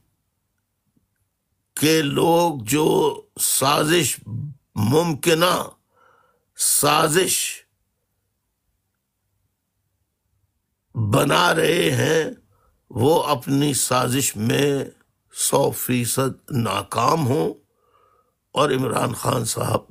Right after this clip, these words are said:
महफूज रहे। अब पीटीआई के लोग अपने लीडरों को फोन करें, उनसे कहें कि फौरी तौर पर,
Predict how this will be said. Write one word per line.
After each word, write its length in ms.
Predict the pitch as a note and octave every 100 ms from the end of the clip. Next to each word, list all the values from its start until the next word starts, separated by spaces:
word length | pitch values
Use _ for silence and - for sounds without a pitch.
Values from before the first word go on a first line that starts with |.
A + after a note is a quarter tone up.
| G#2+
महफूज 640 | G#2+ A2 G2 B2+ B2+ F#2
रहे। 300 | F#2 - - - _ _ _ _ _ _ _ _ _ _ _ _ _ _ _ _ _ _ _ _ _ _ _ _ _ _ _ _ _ _ _ _ -
अब 200 | G#3+ A3
पीटीआई 520 | F#3+ G3 E3 F#3 G3 F#3
के 160 | F#3+
लोग 300 | E3+ F3 F3+
अपने 320 | E3 - D#3+ D3+
लीडरों 520 | C3+ D3+ C3 E3 F3
को 220 | - E3 E3 E3 C3 - _ _ -
फोन 360 | - C#3+ E3+ C#3+
करें, 400 | - D#3 D#3+ D#3+
उनसे 340 | D3 A#2+ C3+
कहें 380 | A#2+ C#3+ D#3+ E3
कि 100 | D3
फौरी 540 | - - C3+ E3+ F#3+ D3+
तौर 320 | B2+ A#2 A#2+
पर, 520 | G2 A2+ A#2 - -